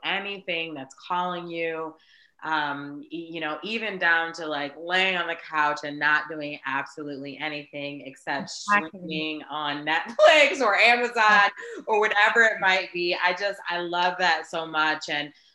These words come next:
Speaker 1: um, it's a fresh answer when it comes to talking about wellness. And so I love all of the ways in which that we can rock our wellness, and you've given us one additional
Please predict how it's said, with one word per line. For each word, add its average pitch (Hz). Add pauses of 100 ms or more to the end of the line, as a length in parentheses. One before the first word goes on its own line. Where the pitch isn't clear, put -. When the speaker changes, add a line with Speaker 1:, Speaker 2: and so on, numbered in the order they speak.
(160)
Speaker 1:
um, 156
it's 156
a 156 (100)
fresh 185 (180)
answer 156 (280)
when 160
it 147
comes 156
to 151
talking 151
about 143
wellness. 143
And 139
so 151
I 139
love 165 (440)
all 190
of 190
the 175
ways 156
in 147
which 139
that 139
we 147
can 147
rock 139
our 143
wellness, 143
and 143
you've 143
given 147
us 143
one 156
additional 151